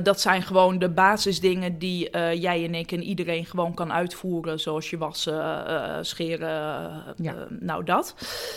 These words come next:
Speaker 1: Je omkleden. En, eh, sommige mensen hebben daar,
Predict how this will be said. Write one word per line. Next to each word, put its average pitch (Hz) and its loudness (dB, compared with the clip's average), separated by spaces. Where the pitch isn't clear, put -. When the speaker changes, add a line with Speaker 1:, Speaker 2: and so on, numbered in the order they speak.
Speaker 1:
Je 185 2
omkleden. 170 6
En, 185 4
eh, 170 -2
sommige 190 2
mensen 175 0
hebben 170 0
daar, 160 -4